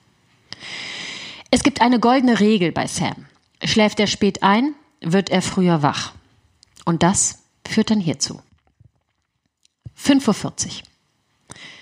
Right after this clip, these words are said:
Er quengelt vor sich hin, will nicht mehr schlafen,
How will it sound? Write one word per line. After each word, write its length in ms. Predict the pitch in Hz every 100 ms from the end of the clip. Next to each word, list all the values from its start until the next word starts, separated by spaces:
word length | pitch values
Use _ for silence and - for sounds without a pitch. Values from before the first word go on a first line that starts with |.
| - _ -
Er 120 | 233
quengelt 320 | 233 277 269
vor 100 | 226
sich 160 | 190 180
hin, 260 | 190 196 196 _ -
will 200 | 160 185
nicht 180 | 180 -
mehr 120 | 170
schlafen, 460 | - 165 160 170